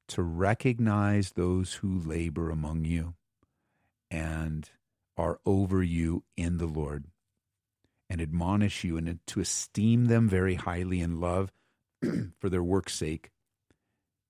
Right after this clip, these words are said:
Be at peace among yourselves." So can I just share that with you? Don't wait till after your pastor leaves or passes away or some difficulty prevents you from telling them.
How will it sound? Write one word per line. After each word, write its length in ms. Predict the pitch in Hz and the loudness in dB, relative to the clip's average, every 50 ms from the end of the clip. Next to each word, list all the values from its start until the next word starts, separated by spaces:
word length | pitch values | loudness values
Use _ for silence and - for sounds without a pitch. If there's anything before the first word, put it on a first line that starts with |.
| _ _ - 87 | _ _ -6 0
Be 200 | 85 110 113 113 | 4 6 6 6
at 140 | - _ | 4 _
peace 680 | - - - 120 101 87 85 - - - - - - - _ _ - | -10 -6 0 0 0 0 0 -2 -6 -8 -10 -12 -14 -16 _ _ -6
among 280 | 82 82 82 87 85 | -4 -2 0 0 0
yourselves." 680 | 82 80 85 - - - - 71 - - _ - - - _ _ _ _ _ _ _ _ _ _ _ _ _ - | -2 -4 -4 -6 -8 -10 -10 -10 -12 -18 _ -20 -20 -20 _ _ _ _ _ _ _ _ _ _ _ _ _ -8
So 120 | - 120 | -4 0
can 120 | 104 131 135 | 2 4 6
I 80 | 151 | 6
just 180 | 165 185 151 - | 6 4 2 2
share 340 | - - - 120 123 131 135 | 0 -2 2 4 4 4 6
that 240 | 127 123 123 - - | 4 2 2 2 0
with 220 | 110 110 - - | 0 0 0 2
you? 260 | 113 107 110 110 110 - _ _ _ _ _ _ _ - | 4 4 4 4 2 -2 _ _ _ _ _ _ _ 4
Don't 220 | 139 147 175 170 | 4 4 4 4
wait 380 | 139 127 120 117 120 - - - | 4 4 6 6 4 2 -2 -8
till 240 | - - 90 - - | -4 -4 -4 -2 0
after 600 | - 90 87 87 - - 101 92 92 92 90 - - | 0 2 2 2 0 0 0 0 0 0 -2 -4 -4
your 160 | - 87 82 | -4 -4 -4
pastor 480 | - - 92 87 85 - - - 87 | -2 -2 -2 -2 -4 -4 -4 -4 -4
leaves 500 | 82 80 95 92 87 87 85 85 80 - | -2 0 0 0 0 0 0 -2 -4 -4
or 60 | 85 80 | -8 -6
passes 460 | - - 92 85 85 - 85 82 80 | -4 -4 -4 -4 -4 -6 -6 -6 -6
away 560 | 85 80 82 85 87 87 85 85 82 82 82 | -4 -2 -2 0 0 0 0 0 0 0 0
or 220 | 80 80 73 73 _ _ _ _ _ _ | -2 -4 -4 -6 _ _ _ _ _ _
some 260 | - - - 95 87 - - | -8 -2 -2 -2 -2 0 0
difficulty 720 | - 98 - - 90 - - 92 87 90 - - 95 90 85 | -2 0 0 0 -2 0 0 0 0 0 -2 -2 -4 -4 -4
prevents 580 | - - 90 78 80 92 90 87 - - - | -4 -6 -6 -4 -2 -2 -4 -4 -4 -6 -4
you 360 | 92 90 90 87 87 85 85 - _ _ _ _ _ _ _ | -2 -2 0 0 0 -2 -4 -6 _ _ _ _ _ _ _
from 680 | _ _ - - 98 87 82 85 85 85 82 82 80 78 - _ _ _ _ _ _ _ _ _ _ _ _ - | _ _ -8 -4 -2 -2 0 0 -2 -2 -2 -4 -4 -6 -10 _ _ _ _ _ _ _ _ _ _ _ _ -14
telling 420 | - - 110 101 98 95 92 87 80 | -6 -2 -2 0 0 0 0 -2 -2
them. 320 | 78 80 78 76 78 - | -4 -6 -8 -8 -10 -10